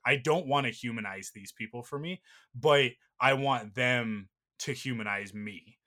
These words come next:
sort of thing. Like, he would, like, actively, like, basically, like, go into the shark-infested waters to, like, teach the sharks not to eat people. <laughs>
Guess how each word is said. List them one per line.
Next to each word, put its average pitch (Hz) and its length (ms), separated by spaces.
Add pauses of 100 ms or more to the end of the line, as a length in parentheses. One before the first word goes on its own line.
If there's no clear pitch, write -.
(120)
sort 131 240
of 113 100
thing. 113 200
Like, 107 180
he 135 80
would, 123 80
like, 123 160
actively, 127 500
like, 123 240
basically, 208 480
like, 160 240
go 156 260
into 143 300
the 127 100
shark-infested 120 840
waters 107 580 (400)
to, 180 160
like, 123 420 (220)
teach 156 300
the 147 80
sharks - 480
not 113 280
to 135 120
eat 120 240
people. - 340 (380)
<laughs> - 20